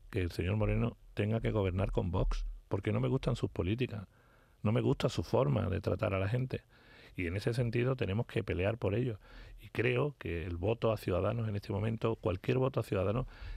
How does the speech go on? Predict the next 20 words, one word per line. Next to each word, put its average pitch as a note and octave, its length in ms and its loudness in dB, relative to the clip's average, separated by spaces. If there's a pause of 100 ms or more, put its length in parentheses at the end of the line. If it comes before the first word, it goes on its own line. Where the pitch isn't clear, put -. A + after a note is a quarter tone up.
(100)
tiene G#2 300 -2
un G#2 180 0
valor, A2 380 2
eh, F#2 340 0 (1300)
incalculable G2+ 840 2 (100)
para F2 200 -4
que F#2 100 -2
realmente F#2+ 560 0 (340)
podamos F#2+ 360 0
seguir G#2 380 0
presumiendo F#2 580 0
de F#2+ 100 2
una F#2+ 160 2
tierra F#2+ 340 0
como F#2+ 220 0
esta, A#2+ 300 -2
una G2+ 120 2
tierra F#2+ 240 0
solidaria, G#2+ 680 0
hospitalaria, A#2+ 800 0